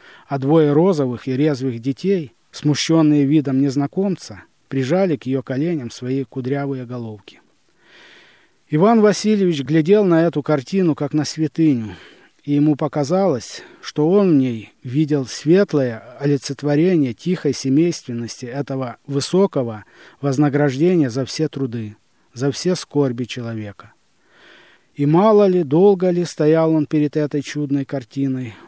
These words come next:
он этого не заметил. Он не помнил, что слышал, что говорил, только душа его становилась всё шире и шире, чувства его успокоились в тихом блаженстве, а мысли слились в молитву.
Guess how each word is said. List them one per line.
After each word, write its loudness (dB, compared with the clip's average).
он 0
этого -4
не -2
заметил. -8
Он 2
не 2
помнил, 0
что -4
слышал, -2
что -4
говорил, -2
только 0
душа 0
его 0
становилась -4
всё -6
шире 0
и -4
шире, -2
чувства 0
его 4
успокоились -2
в -20
тихом -2
блаженстве, -6
а -6
мысли 0
слились -4
в -10
молитву. -10